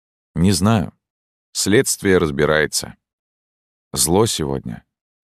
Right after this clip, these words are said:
это Борис. Ему, несмотря на его болезни, всё равно пожизненное дадут. А остальные мертвы. Мёртвых, как и победителей, не судят.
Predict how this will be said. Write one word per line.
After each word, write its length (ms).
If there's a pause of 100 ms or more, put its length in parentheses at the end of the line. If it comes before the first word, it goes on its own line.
это 200
Борис. 480 (680)
Ему, 340
несмотря 480
на 100
его 220
болезни, 720 (240)
всё 180
равно 400
пожизненное 760
дадут. 420 (600)
А 140
остальные 580
мертвы. 560 (580)
Мёртвых, 460
как 180
и 60
победителей, 640
не 120
судят. 480